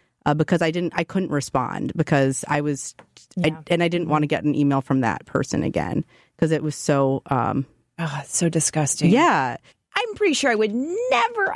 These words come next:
Speaker 3: ever comment on such a m-, topic like that in such a mean way.
Speaker 2: Right.
Speaker 3: Why? I,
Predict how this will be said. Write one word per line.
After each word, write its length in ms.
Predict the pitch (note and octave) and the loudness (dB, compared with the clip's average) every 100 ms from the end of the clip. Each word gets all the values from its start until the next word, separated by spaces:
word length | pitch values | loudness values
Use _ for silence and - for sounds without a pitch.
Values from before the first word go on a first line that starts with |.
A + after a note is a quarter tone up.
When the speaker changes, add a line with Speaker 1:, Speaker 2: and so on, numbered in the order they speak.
| - | -2
Speaker 3:
ever 360 | D#4+ C4 A#3+ | 0 2 2
comment 720 | - - A#3 G#3 E3 C#3+ - - _ _ _ - | 0 0 2 2 0 -2 -6 -12 _ _ _ -2
on 140 | A#3+ | 0
such 180 | A#3 A3+ | 2 2
a 60 | A#3+ | 2
m-, 460 | G#3+ G3+ G#3+ A3 - _ _ _ - | 2 4 4 2 -2 _ _ _ -2
topic 460 | B3+ D4 C4+ A3+ | 0 2 0 0
like 200 | G3 F3 | 0 2
that 160 | F#3+ - | 2 0
in 80 | G3 | -2
such 160 | A#3 A3+ | 0 2
a 60 | |
mean 580 | G#3+ G#3+ C#4+ E4+ G#3+ D#3 | 4 6 6 4 4 4
way. 540 | D#3 C#4+ G#4 G3+ - - | 4 4 2 -2 -4 -4
Speaker 2:
Right. 320 | F#3+ F3 F3 - - | -2 0 -2 -6 0
Speaker 3:
Why? 360 | G3+ C#4 F#4+ - _ | 4 4 4 0 _
I, 100 | - | -8